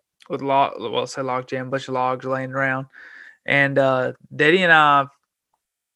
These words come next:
knew these birds were there. We had killed three already,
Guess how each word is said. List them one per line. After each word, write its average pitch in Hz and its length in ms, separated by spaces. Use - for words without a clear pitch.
knew 165 360
these 160 200
birds 147 300
were 139 80
there. 151 260
We 135 140
had 131 140
killed 156 360
three 156 240
already, 147 680